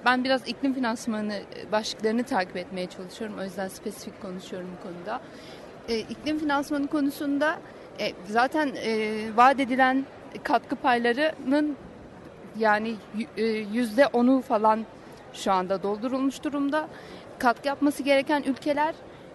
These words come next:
buradaki atmosferden anlaşılıyor ki gönülsüzler. Yani kelimenin tam anlamıyla gönülsüzler. O yüzden, e, iklim adaleti konusunda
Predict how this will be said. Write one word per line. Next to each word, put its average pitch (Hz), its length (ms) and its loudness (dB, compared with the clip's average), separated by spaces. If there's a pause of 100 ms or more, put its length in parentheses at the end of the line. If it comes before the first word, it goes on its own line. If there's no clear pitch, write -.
buradaki 254 420 2
atmosferden 254 540 0
anlaşılıyor 254 540 -2
ki 262 120 -8 (100)
gönülsüzler. 214 680 0 (140)
Yani 196 320 -4
kelimenin 214 520 -4 (120)
tam 214 180 -6
anlamıyla 185 440 -4
gönülsüzler. 208 800 -4 (140)
O 220 100 0
yüzden, 214 320 -2 (720)
e, 226 380 0
iklim - 600 -4
adaleti 226 500 2
konusunda 220 840 -2